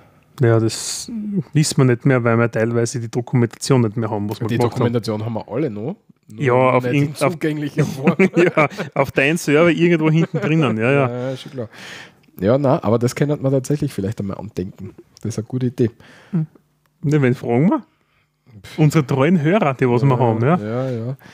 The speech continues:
Speaker 2: Ja, aber für uns einmal das Review passieren lassen. Ich scroll da jetzt einmal ganz durch und schreibe das in unsere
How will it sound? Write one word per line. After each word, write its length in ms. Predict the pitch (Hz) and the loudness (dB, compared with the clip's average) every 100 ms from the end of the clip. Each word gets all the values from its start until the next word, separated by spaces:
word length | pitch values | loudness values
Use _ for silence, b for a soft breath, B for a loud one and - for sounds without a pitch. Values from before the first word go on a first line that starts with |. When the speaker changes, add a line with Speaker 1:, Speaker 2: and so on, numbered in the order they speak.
| B B | B B
Speaker 2:
Ja, 120 | 107 117 | 0 2
aber 100 | 120 | 2
für 160 | - 135 | 2 0
uns 320 | 147 240 147 | 2 2 2
einmal 240 | 117 107 | 2 2
das 220 | 107 - | 2 0
Review 240 | 110 101 110 | -2 -2 -2
passieren 400 | - 101 107 101 | -2 -2 -2 0
lassen. 240 | 98 110 | -2 -2
Ich 140 | 92 113 | -2 -4
scroll 340 | - 104 107 | -4 0 4
da 100 | 131 | 4
jetzt 160 | 120 120 | 2 0
einmal 180 | 117 | -2
ganz 340 | 110 87 107 - | -2 -4 -4 -4
durch 200 | 107 120 | -4 0
und 300 | 127 131 123 | 0 0 -2
schreibe 220 | 101 92 | -4 -4
das 180 | 107 - | -6 -8
in 120 | 98 | -8
unsere 400 | 104 117 98 110 | -10 -8 -6 -6